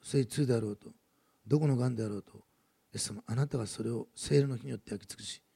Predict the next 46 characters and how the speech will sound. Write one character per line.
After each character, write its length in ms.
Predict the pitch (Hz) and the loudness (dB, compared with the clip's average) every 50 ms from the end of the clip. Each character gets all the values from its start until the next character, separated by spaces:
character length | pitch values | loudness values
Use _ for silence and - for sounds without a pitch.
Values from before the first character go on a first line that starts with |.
| _ _ _ | _ _ _
消 140 | - - 104 | -12 -10 -10
し 40 | - | -10
て 100 | - - | -10 -12
く 60 | - | -12
だ 60 | 90 | -12
さ 140 | 82 - - | -12 -12 -14
い。 800 | - - _ _ _ _ _ _ _ _ _ _ _ _ - 120 | -16 -20 _ _ _ _ _ _ _ _ _ _ _ _ 0 0
イ 40 | |
エ 60 | 123 110 | 2 2
ス・ 160 | - - - | 0 -2 -6
キ 80 | - | -6
リ 60 | 113 101 | -8 -8
ス 80 | - | -8
ト 80 | - 110 | -8 -10
に 80 | 101 | -10
よ 40 | 101 | -10
っ 40 | 98 | -12
て 160 | _ - - | _ -18 -18
命 140 | 104 98 104 | -18 -16 -16
ず 120 | - 101 | -18 -20
る。 100 | - _ _ _ _ _ _ _ _ _ _ _ _ _ _ _ _ _ _ _ | -20 _ _ _ _ _ _ _ _ _ _ _ _ _ _ _ _ _ _ _
聖 180 | - - 131 131 | -2 2 4 4
霊 60 | 127 | 4
の 120 | 123 117 | 4 0
火 100 | - - | -4 -6
に 80 | 123 117 | -8 -8
よ 60 | 107 | -8
っ 20 | |
て 180 | - - - 101 | -10 -12 -12 -8
が 120 | 117 113 | -6 -6
ん 80 | 113 107 | -6 -6
よ 100 | 101 98 | -6 -6
焼 180 | 104 110 - - | -8 -8 -10 -12
き 20 | |
尽 60 | - - | -14 -12
く 40 | |
さ 180 | - - - 95 | -12 -10 -10 -12
れ 60 | - | -14
て、 260 | - - - - - _ _ _ _ _ _ _ _ _ _ _ _ | -16 -18 -20 -20 -20 _ _ _ _ _ _ _ _ _ _ _ _
消 220 | - - - 113 | -8 -2 -2 -2
え 20 | 110 | -2
て 200 | - - - 98 | -2 -2 -4 -4
な 240 | 95 92 92 135 - | -4 -8 -14 -12 -4
く 80 | 127 | 2
な 80 | 139 151 | 4 6
れ。 140 | 180 - | 6 4